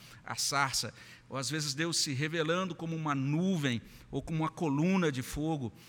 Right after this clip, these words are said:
E em outras ocasiões, de, de, de maneiras, eh, também distintas.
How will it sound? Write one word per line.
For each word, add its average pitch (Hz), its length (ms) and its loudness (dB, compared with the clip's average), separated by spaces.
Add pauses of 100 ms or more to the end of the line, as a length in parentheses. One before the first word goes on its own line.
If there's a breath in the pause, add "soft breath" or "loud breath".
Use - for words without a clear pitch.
(140)
E 175 300 -2
em 190 240 -4
outras 220 420 0
ocasiões, 160 560 2
de, 139 320 -4
de, 147 240 0
de 131 140 -4
maneiras, 139 580 2 (320 loud breath)
eh, 123 240 0
também 135 760 2
distintas. 151 1000 0